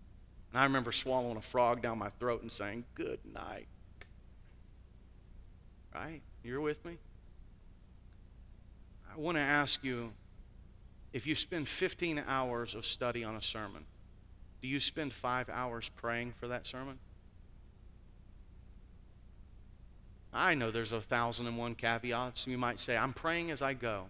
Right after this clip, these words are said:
I'm praying as I study." Keep doing that. I do want to leave that with you as a little dig. Just keep thinking about that.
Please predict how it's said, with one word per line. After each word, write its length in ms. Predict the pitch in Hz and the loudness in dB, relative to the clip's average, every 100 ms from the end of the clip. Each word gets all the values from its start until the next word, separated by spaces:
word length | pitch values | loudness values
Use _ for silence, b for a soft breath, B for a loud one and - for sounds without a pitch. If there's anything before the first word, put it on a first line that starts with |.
| - | -6
I'm 120 | 127 127 | -2 0
praying 380 | - 156 160 | 4 4 4
as 120 | 139 131 | 2 0
I 80 | |
study." 340 | 123 - 120 104 - - - - | 0 -2 -4 -6 -12 -16 -18 -14
Keep 240 | - 151 120 | -8 -6 -4
doing 220 | 113 101 | -6 -4
that. 220 | 92 78 - - - - - - - - | -6 -6 -10 -16 -18 -18 -18 -18 -12 4
I 120 | 143 | 4
do 360 | 135 131 175 165 | 4 0 2 4
want 300 | 147 147 - | 4 0 0
to 80 | 135 | -2
leave 420 | 127 139 135 123 | 0 2 0 2
that 260 | 127 123 131 | 4 4 2
with 220 | 131 - | -2 0
you 120 | 127 | -2
as 120 | 123 | -2
a 60 | 123 | -2
little 180 | 127 135 | 0 -2
dig. 320 | 131 131 117 | 2 2 2
Just 220 | 131 - | -2 -4
keep 180 | - 160 | -4 -8
thinking 400 | - 139 127 123 | -2 -2 0 -2
about 320 | 113 110 104 | -2 -2 0
that. 220 | 113 95 | 2 2